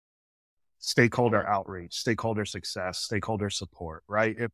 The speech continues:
if I'm in Northern California, I go to Cam Law and I say, "Hey, Cam, I'm, I'm really struggling with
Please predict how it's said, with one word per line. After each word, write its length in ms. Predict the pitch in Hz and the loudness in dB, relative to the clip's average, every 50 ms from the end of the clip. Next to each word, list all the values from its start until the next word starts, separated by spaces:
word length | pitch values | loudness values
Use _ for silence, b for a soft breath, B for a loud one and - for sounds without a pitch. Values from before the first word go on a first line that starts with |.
| _ 123 | _ -10
if 80 | - - | 2 6
I'm 180 | 123 135 147 | 8 10 12
in 100 | 147 139 | 12 12
Northern 260 | 135 127 123 120 117 | 10 10 8 8 4
California, 760 | 107 - 117 107 107 98 - 110 104 101 98 98 92 90 90 92 - _ _ _ _ _ _ _ | 2 2 0 0 0 -2 -4 -6 -6 -4 -4 -4 -6 -6 -8 -10 -12 _ _ _ _ _ _ _
I 100 | 110 117 | 4 6
go 160 | 117 123 120 117 | 10 10 10 10
to 100 | 110 101 | 8 6
Cam 360 | - - 120 113 107 107 104 | 4 2 2 2 2 2 0
Law 260 | 104 104 101 101 98 | 0 0 0 0 0
and 140 | 98 98 98 | 0 -2 -2
I 80 | 98 | -2
say, 240 | 95 - 113 104 98 | -4 -4 -4 -4 -2
"Hey, 180 | - 123 123 107 | 0 0 0 0
Cam, 320 | 101 - 113 104 101 101 | 0 -2 -2 0 0 2
I'm, 140 | 107 117 120 - - | 0 0 0 2 6
I'm 160 | 135 135 135 | 8 10 10
really 240 | 139 139 135 127 113 | 12 12 10 10 8
struggling 640 | - - - 117 113 113 107 110 107 104 101 98 | 4 2 2 2 2 2 2 2 0 0 0 0
with 160 | 101 104 98 | -2 -4 -4